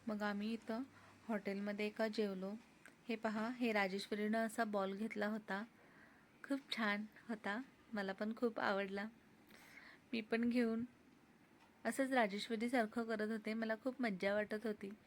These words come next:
पण नंतर तो तिने सारखं तसं, अम, प्रेस करून करून तो फोडूनच टाकला. जाऊ दे, आता आमचं जेवण आलेलं आहे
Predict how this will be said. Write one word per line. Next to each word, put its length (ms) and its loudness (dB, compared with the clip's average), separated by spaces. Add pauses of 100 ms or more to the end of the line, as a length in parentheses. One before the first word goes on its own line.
(360)
पण 100 0
नंतर 300 2 (100)
तो 100 4
तिने 360 0
सारखं 420 -2
तसं, 280 0 (540)
अम, 480 -6 (240)
प्रेस 420 0
करून 320 0
करून 280 0
तो 120 -2
फोडूनच 560 -2
टाकला. 300 -4 (1300)
जाऊ 140 2
दे, 140 -14 (800)
आता 200 -2
आमचं 240 -2
जेवण 320 0
आलेलं 340 -4
आहे 460 -8